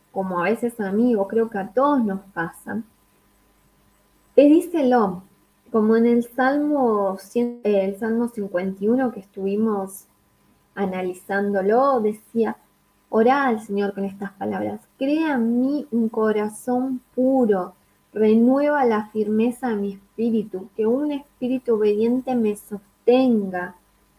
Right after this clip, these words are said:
O como en el Salmo ciento veintiuno decía, "Señor, cuida mi alma", porque lo que Dios puede hacer con vos es inmerso,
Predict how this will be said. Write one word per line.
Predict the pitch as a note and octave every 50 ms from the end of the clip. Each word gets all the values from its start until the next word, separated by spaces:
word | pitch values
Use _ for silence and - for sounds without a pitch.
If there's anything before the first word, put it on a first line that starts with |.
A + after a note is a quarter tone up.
| _ _ _ _ _ _ _ _ _ _ _ _ - _ _ _ _ _ _ _ _ _ _ -
O | A3 G#3+
como | A3+ G#3 G#3 A3
en | G#3+
el | G#3+ G#3+ G#3+ G#3+
Salmo | - C4 C4+ C4 B3+ B3+ B3+
ciento | B3+ - A#3 A3+ A3+ A3+ A#3+
veintiuno | A3+ A3 G#3+ G#3+ A3+ A#3 B3 B3
decía, | A#3 A#3+ - A#3+ A#3 A3+
"Señor, | A3+ A#3 G#3+ A3 A#3 B3 B3+ B3 -
cuida | A#3+ A#3+ B3 C4+ C4+ B3+
mi | A#3 G#3+ G3+ G3+ G#3+
alma", | A3 A#3 B3 B3+ A#3+ A3 G3+ F#3+ F#3 F3+ F3+ F#3 - _ _ _ _ _ _ _ _ _ _ _ _ _ _ _ _ _ _ _ _ _ _ _ _ _
porque | - G#3+ G#3+ G#3+ G#3+ A#3+ A#3
lo | A#3 A3+ A3 A3+
que | A#3+ A#3+
Dios | A#3+ B3+ D#4 D#4+ - _ -
puede | D4+ D4+ D4
hacer | D4 D4 - - A#3+ A#3+ A#3+
con | - B3+ A#3 A3 G#3+
vos | A3+ A#3+ B3 A#3+ - A#3
es | A#3 - - -
inmerso, | A#3 A3+ A3+ G#3+ G#3 G#3 G#3 G3+ G3 G3 - - - -